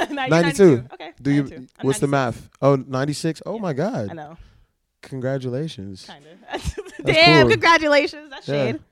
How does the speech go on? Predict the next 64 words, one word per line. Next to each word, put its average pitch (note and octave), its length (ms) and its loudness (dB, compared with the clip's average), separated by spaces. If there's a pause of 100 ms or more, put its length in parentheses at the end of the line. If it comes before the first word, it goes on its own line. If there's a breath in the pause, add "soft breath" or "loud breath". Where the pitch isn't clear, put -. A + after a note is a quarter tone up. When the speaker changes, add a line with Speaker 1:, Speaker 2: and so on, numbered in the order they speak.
(280)
Speaker 2:
No, C#3+ 320 -6
that's, A#2+ 60 -4
Speaker 1:
That's C4+ 120 -6
slight A3 160 -8
Speaker 2:
that's G#3 100 -10
Speaker 1:
shade. E3 160 -2
Speaker 2:
cool. A#2 280 -4
Speaker 1:
Is A3+ 60 -18
that B3 100 -8
cool? A#3+ 440 -10
Speaker 2:
Yeah, D3 220 -6
that's B2+ 160 -8
Speaker 1:
I - 60 -10
Speaker 2:
just C#3 80 -10
Speaker 1:
feel C4 80 -4
like - 80 -2
Speaker 2:
dope. A#3 80 -2
Speaker 1:
I'm A#3 100 -6
like, G#3+ 240 -8
I A3 60 -14
feel D#4 120 -12
like D4 100 -10
if - 100 -10
it's A#3 100 -8
ninety-eight, G#3+ 540 -6
it's - 100 -20
Speaker 2:
'Cause D#3+ 320 -2
you F#3+ 100 2
Speaker 1:
uncool. D#3 40 -4
Speaker 2:
doing E3+ 280 2
this, F3+ 300 0
like, B2+ 300 -4
you B2 60 -20
Speaker 1:
Thank C3 100 -6
Speaker 2:
know C3 80 -4
what C3+ 60 -4
I - 20 -4
Speaker 1:
you. C3+ 80 -4
Speaker 2:
mean? D3 160 -6
Like, C3+ 140 -6
that's, C3+ 220 -8
that's B2 200 -8
dope. B2 300 -10
Speaker 1:
And - 100 -20
you're F#3+ 80 -12
Speaker 2:
Young C#3 220 -2
Speaker 1:
doing C3+ 80 -2
Speaker 2:
and C3 100 -6
doing, C3+ 240 -2
Speaker 1:
this. C3 100 -14
Speaker 2:
you C3+ 140 -8
know, C3 100 -6
Speaker 1:
And C3 80 -14
you're A#2+ 80 -12
Speaker 2:
young C3 180 -6
and C3 120 -8
Speaker 1:
doing C3 140 -4
Speaker 2:
doing - 60 -10
great B2+ 140 -8
Speaker 1:
this. A#2+ 80 -10
Speaker 2:
shit. D3+ 240 -12 (120)
Speaker 1:
Okay. A#3 140 -18
Speaker 2:
Same, D#3+ 360 -8
yeah. D#3 160 -12